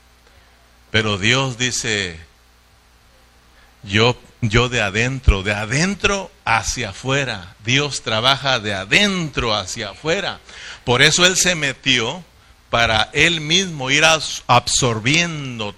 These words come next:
todo eso viejo, todo eso contaminado,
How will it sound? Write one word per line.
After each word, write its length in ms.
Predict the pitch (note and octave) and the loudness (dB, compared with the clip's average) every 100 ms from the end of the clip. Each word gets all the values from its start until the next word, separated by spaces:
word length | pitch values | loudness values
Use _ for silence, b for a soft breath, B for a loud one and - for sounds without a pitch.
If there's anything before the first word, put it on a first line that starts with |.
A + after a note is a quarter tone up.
| _ _ | _ _
todo 560 | - E3+ F#3+ D3+ C#3+ B2 | -2 0 -2 -6 -6 0
eso 600 | C3+ D#3 - D#3+ C#3+ A2+ F#2+ | 0 2 0 0 -2 -4 -2
viejo, 600 | A#2 D#3+ - - D3 A2+ | 4 6 6 2 -2 -2
todo 320 | - C#3 D3 | 0 0 2
eso 340 | E3 D3+ E3+ - | 2 0 -2 -6
contaminado, 1200 | A#2+ A2 G#2 A#2 G#2+ A2 A2 C#3 F#3+ B3+ C4 C4+ | -8 -8 -4 -2 0 0 4 8 10 10 6 0